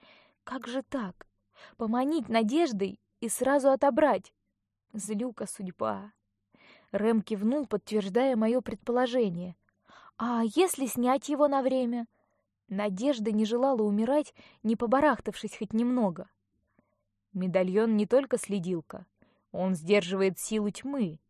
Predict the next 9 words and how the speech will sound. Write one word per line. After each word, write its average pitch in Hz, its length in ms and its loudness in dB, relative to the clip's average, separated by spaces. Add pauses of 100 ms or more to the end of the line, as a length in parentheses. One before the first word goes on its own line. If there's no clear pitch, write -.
(360)
тем 170 240 -6
самым 185 380 -2
тормозит 190 480 -2
безумие. 185 640 -4 (560)
Я 196 340 0
недавно 196 460 2
начал 180 360 -4
его 170 140 -4
носить. 185 520 -6